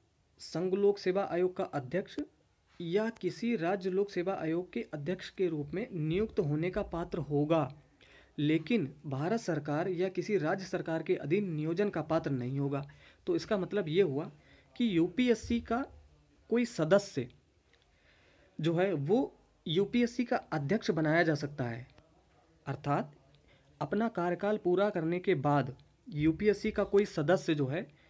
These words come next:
उसको यूपीएससी का अध्यक्ष बनाया जा सकता है या किसी स्टेट पीएससी यानी राज्य लोक सेवा आयोग का अध्यक्ष बनाया जा सकता है। ठीक है, ये दो बातें बहुत ध्यान से समझ लीजिए। लेकिन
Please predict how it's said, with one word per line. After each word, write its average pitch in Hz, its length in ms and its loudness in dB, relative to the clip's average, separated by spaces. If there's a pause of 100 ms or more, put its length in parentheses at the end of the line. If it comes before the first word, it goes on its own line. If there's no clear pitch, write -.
(400)
उसको 190 280 0
यूपीएससी 208 540 0
का 240 120 -2
अध्यक्ष 156 460 0
बनाया 190 260 2
जा 208 120 4
सकता 208 280 -2
है 233 180 -4 (180)
या 185 280 2
किसी 240 500 -2 (140)
स्टेट 254 340 -2
पीएससी 147 500 0
यानी 185 220 -2
राज्य 185 280 0
लोक 208 140 2
सेवा 185 220 0
आयोग 165 340 -2
का 220 80 -2 (200)
अध्यक्ष 156 460 -2
बनाया 139 420 -2
जा 135 180 -2
सकता 131 380 -10
है। 127 220 -4 (800)
ठीक 202 140 -2
है, 220 60 4
ये 185 140 4
दो 180 160 4
बातें 185 220 0
बहुत 185 140 2
ध्यान 165 160 -2
से 196 100 -2
समझ 180 200 -2
लीजिए। 165 280 -4 (440)
लेकिन 175 640 6